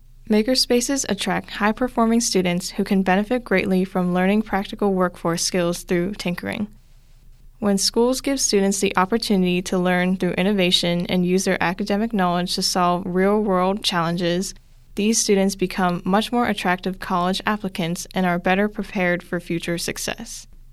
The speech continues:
Makerspaces are more than just facilities designed for specific learning activities, but as our Michael Tan, a research scientist based in Singapore at the National Institute of Education with a P H D in Curriculum Studies and Teacher Development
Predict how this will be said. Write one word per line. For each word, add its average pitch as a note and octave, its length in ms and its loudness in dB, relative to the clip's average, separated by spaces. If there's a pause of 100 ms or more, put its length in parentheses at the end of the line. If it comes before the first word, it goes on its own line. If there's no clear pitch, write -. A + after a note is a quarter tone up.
(160)
Makerspaces B3+ 760 0
are G3+ 100 2
more F#3+ 240 4
than A3+ 160 2
just G3 240 -2
facilities F3 500 0
designed F3+ 460 0
for F3+ 80 -2
specific F3+ 500 -4
learning F#3+ 320 0
activities, E3 640 -4
but - 280 -2
as F3 240 2
our E3+ 200 0
Michael F3+ 380 -2
Tan, F3+ 460 -2 (240)
a F3+ 80 -2
research F#3 380 0
scientist F#3+ 520 -2
based F#3 300 0
in A3+ 80 0
Singapore F3 600 -2
at F#3 120 -4
the F3+ 80 -2
National F3 440 -2
Institute F#3+ 560 -4
of F3 140 -6
Education F3+ 720 -4 (280)
with F#3 160 -4
a F#3 60 0
P G3+ 220 -2
H A#3 240 0
D F#3 220 2
in F3+ 140 -4
Curriculum F#3+ 460 -2
Studies E3+ 340 -2
and F3+ 140 -2
Teacher G#3+ 340 -2
Development E3+ 600 -4